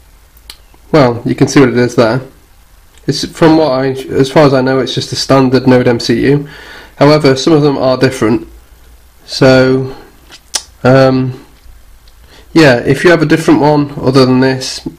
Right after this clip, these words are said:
it might not be exactly the same 'cause the pinouts could be different. But if you've got this one and it looks the same, chances are that this will work for you. So,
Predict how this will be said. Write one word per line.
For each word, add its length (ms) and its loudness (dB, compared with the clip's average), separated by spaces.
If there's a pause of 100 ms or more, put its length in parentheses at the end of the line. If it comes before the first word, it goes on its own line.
(260)
it 120 2
might 200 2
not 140 -4
be 80 4
exactly 460 2
the 120 -4
same 300 2
'cause 120 -8
the 80 -12
pinouts 400 0
could 140 0
be 60 0
different. 440 -2 (440)
But 200 4
if 140 -2
you've 140 0
got 120 2
this 220 0
one 300 2
and 120 -2
it 80 -2
looks 240 -4
the 60 -2
same, 540 2
chances 360 0
are 380 0 (960)
that 280 0
this 180 0
will 120 4
work 220 0
for 140 -2
you. 180 0 (140)
So, 480 0